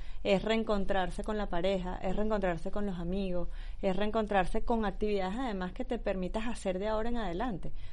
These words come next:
porque antes no tenías tiempo, porque tenías, yo particularmente, dos hijos, entonces mi mundo se acaba a las dos de la, a la una y media de la tarde hasta las seis de la tarde, porque ahí es Uber Kid,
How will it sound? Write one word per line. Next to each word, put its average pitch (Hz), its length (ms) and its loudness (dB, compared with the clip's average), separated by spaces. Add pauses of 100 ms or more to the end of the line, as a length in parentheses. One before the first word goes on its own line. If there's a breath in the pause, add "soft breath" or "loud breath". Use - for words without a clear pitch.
porque 208 220 2
antes 190 240 0
no 214 120 0
tenías 208 300 -2
tiempo, 196 360 2
porque 185 240 -4
tenías, 180 500 -2
yo 185 180 2
particularmente, 196 480 -2
dos 196 240 -2
hijos, 214 300 2
entonces 202 400 -4 (400 loud breath)
mi 208 120 4
mundo 202 360 4
se 269 120 -2
acaba 214 340 2
a 262 40 2
las 233 180 0
dos 202 180 0
de 233 80 0
la, 262 100 2
a 233 240 -2
la 196 100 -2
una 196 120 0
y - 20 0
media 269 160 0
de 285 40 0
la 240 120 0
tarde 302 260 0
hasta 262 220 -2
las 196 200 -2
seis 185 140 -2
de 185 60 0
la 240 160 -4
tarde, 220 260 0
porque 180 280 -6
ahí 175 200 -2
es 233 320 -2
Uber 220 380 4
Kid, 226 220 0